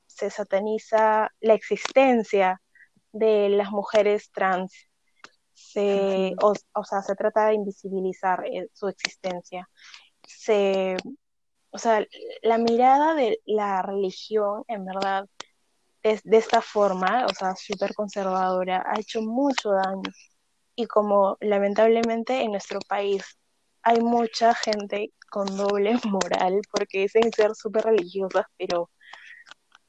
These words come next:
Speaker 1: en fin, este,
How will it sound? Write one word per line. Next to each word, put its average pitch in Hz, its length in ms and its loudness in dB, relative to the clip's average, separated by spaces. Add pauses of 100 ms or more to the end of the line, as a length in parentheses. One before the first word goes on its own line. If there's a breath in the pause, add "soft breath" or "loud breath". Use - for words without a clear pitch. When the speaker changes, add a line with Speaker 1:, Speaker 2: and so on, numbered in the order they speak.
(360)
Speaker 1:
en 202 160 -6
fin, 196 240 0 (600 loud breath)
este, 190 1300 -2